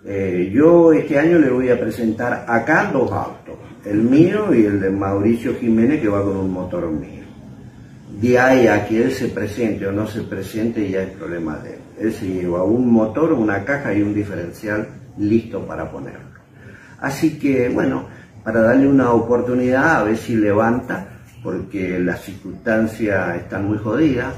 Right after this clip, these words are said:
Hoy hacer un espectáculo, eh, tenés que tener mil personas que hayan pagado la entrada, si no, no salvás los gastos. Entonces, bueno, esa es la idea de apoyar.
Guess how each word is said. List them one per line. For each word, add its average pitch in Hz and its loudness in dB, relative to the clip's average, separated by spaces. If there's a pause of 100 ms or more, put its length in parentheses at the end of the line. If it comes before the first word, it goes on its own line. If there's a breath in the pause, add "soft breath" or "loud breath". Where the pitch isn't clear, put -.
(500 loud breath)
Hoy 110 6
hacer 113 0
un 110 2
espectáculo, 104 -2 (520 loud breath)
eh, 85 -8 (100)
tenés 123 0
que 113 -2
tener 120 2
mil 226 6
personas 160 2
que 123 2
hayan 104 2
pagado 95 0
la 87 -2
entrada, - -8
si 123 -2
no, 139 4
no 151 6
salvás 107 -4
los 90 -10
gastos. - -16 (680 loud breath)
Entonces, 180 -6
bueno, 117 0
esa 135 -4
es 117 2
la 110 4
idea 101 2
de 92 -2
apoyar. 90 -6